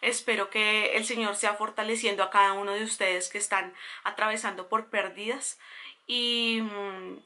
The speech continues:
y bueno, y a quien esté atravesando por el mejor momento de su vida, pues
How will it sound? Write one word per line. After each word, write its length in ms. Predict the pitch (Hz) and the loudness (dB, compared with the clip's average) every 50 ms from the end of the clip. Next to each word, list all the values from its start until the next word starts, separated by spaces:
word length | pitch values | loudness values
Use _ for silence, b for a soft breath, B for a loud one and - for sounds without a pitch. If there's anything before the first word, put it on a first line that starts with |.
| _ _ | _ _
y 100 | 226 220 | -4 -2
bueno, 180 | 233 269 359 403 - - | 0 0 0 -2 -4 -2
y 60 | 247 220 | -2 -2
a 100 | 214 - | -2 -2
quien 160 | 220 208 214 | -4 -6 -6
esté 160 | 220 - 202 | -2 -2 -2
atravesando 560 | 202 196 196 208 226 226 226 208 202 185 185 | 0 2 2 2 2 2 0 -2 -2 -4 -4
por 160 | - 208 208 | -4 -2 -2
el 100 | 214 220 | -2 -2
mejor 300 | 220 220 220 220 190 180 | -2 -2 -2 -2 -4 -4
momento 340 | 185 180 185 190 190 190 196 | -4 -6 -6 -6 -6 -2 -2
de 140 | 202 208 226 | -2 0 0
su 160 | 220 233 226 | 0 -2 -2
vida, 320 | 220 202 196 190 185 185 - | -4 -2 0 0 0 0 0
pues 360 | 202 214 - - - - | 0 0 0 -2 -2 -6